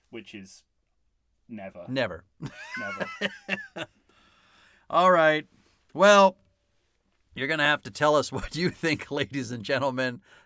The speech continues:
Speaker 2: Tom and I, not fans. <laughs> Terminator Salvation. We have a grudge against this movie and McG.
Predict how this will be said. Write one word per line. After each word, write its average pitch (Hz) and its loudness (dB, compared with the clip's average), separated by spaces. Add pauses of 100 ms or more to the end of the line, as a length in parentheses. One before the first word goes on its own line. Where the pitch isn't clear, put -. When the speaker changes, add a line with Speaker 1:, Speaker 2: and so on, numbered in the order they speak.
(120)
Speaker 2:
Tom 196 4
and 143 2
I, 117 2 (500)
not 139 2
fans. 131 -4 (400)
<laughs> - -20
Terminator 151 -2
Salvation. 127 -4 (580)
We 139 0
have 127 0
a 123 0
grudge 127 0
against 127 -8
this 127 -6
movie 127 -4
and 113 -8
McG. 104 -10